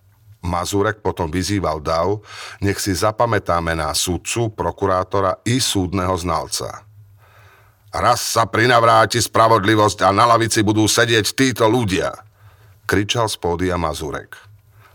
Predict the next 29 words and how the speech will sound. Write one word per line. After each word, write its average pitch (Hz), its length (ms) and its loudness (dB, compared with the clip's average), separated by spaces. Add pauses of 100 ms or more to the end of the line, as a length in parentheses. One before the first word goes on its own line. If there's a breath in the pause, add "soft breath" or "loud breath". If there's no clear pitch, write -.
Podobne 110 540 -2
sa 98 160 -4
v 78 80 -8
zápätí 82 480 -4
vyhrážal 80 640 -4
aj 90 160 -2
Kotleba. 78 640 -8 (1040 loud breath)
Dnešná 135 400 -2
akcia 127 400 -2
dokazuje, 110 640 0 (560 loud breath)
že 92 160 -2
aj 101 160 -2
Kotlebovci 87 640 -2
správne 82 480 -4
pochopili, 85 560 -4
že 85 160 -6
ide 98 320 -2
o - 80 -6
dôležitý 80 640 -6
proces. - 640 -10 (640)
Paragrafové 104 640 0
znenie 95 320 0
trestného 101 540 -2
činu 101 260 -2
hanobenia 92 480 -2
národa, 92 480 -2
rasy 90 320 -2
a 80 140 -4
presvedčenia 95 720 -2